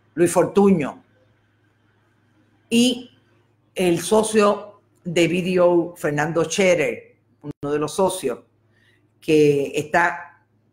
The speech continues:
ligado al Partido Nuevo, Nuevo Progresista, eran supuestamente favorecidos, según la acusación federal, por esas afiliaciones.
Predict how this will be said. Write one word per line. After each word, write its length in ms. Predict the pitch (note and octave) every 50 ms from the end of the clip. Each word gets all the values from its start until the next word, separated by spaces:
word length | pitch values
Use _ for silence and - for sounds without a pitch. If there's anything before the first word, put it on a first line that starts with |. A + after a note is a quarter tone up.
| _ -
ligado 540 | F#3+ F#3+ F3+ G#3+ A#3 B3+ B3 G#3 F#3 E3 -
al 140 | D#3+ D3 -
Partido 320 | C3+ B2+ - C#3 C3+ C3+
Nuevo, 400 | D3 D#3 E3 E3 F3 F3 F3 - -
Nuevo 460 | F3+ F3 E3+ E3 E3+ F3+ F#3+ G3+ G3
Progresista, 640 | - G#3+ G#3 G#3 A3 G#3+ - D4+ C4+ - B3 G#3 F3+
eran 380 | E3 E3+ G3 A3 - - - - _
supuestamente 760 | _ - - D#3 - D#3+ D#3 D#3+ - F3 F3+ F#3 F#3+ F#3+ G3
favorecidos, 640 | F#3+ - F#3+ F3 F3 F3 F3 E3 - G3 F3+ F3+ E3+
según 240 | - D#3 D3+ D3+ D#3+
la 60 | E3
acusación 380 | E3 F3 E3+ - F3 - G3 - - G3
federal, 360 | - G3 G#3 A#3 C#4+ D#4+ C4 -
por 140 | G3+ D#3
esas 260 | D3+ - G#3+ G3+ G3+ F#3+
afiliaciones. 680 | - F3+ E3+ E3+ D#3 C3 - - C3 A2+ A#2 A2+ A2